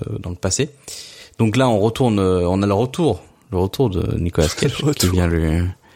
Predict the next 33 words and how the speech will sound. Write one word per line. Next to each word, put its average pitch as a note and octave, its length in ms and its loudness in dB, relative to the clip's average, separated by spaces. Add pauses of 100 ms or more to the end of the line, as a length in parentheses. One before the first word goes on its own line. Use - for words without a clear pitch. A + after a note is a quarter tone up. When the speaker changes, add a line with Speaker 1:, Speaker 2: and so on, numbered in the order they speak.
(540)
Speaker 1:
qui A#2 160 0
vient A#2 200 4
le, F#2+ 500 2
le, F#2+ 260 2
le G2 120 2
ramener A2+ 360 2
au A2 120 2
temps G#2+ 160 2
présent, G#2+ 440 -2
en, F2 240 -6
voilà, B2+ 160 -2
en A#2+ 40 -2
disant, « F2 200 -2
Voilà, G2+ 260 -2
c'est - 200 -4
bien, A2 240 0 (120)
c'est - 160 -4
bon, G#2+ 140 0
t'as, F2 340 0 (840)
t'es, G2 460 -2
j'ai G2+ 180 0
fait B2+ 80 -2
ce - 80 -2
que, C3+ 120 0
<laughs> A#2+ 240 0
ce - 60 -6
que A#2 180 -4
je - 100 -2
voulais A2+ 200 2
te - 120 -10
faire, C#3 260 0
euh, F2 260 0 (580)
euh, G1+ 380 -2